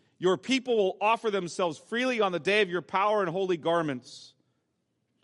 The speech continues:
From the womb of the morning, the dew of your youth will be yours."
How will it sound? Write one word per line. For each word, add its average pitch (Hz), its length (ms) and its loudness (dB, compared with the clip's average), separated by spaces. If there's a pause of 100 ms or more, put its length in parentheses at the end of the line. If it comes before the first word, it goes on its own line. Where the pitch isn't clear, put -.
(120)
From 196 180 0
the 185 80 0
womb 226 260 2
of 220 160 0
the 202 80 0
morning, 233 500 0 (440)
the 175 100 0
dew 220 260 2
of 220 120 2
your 220 100 2
youth 220 260 -2
will 214 120 2
be 196 140 -2
yours." 185 680 0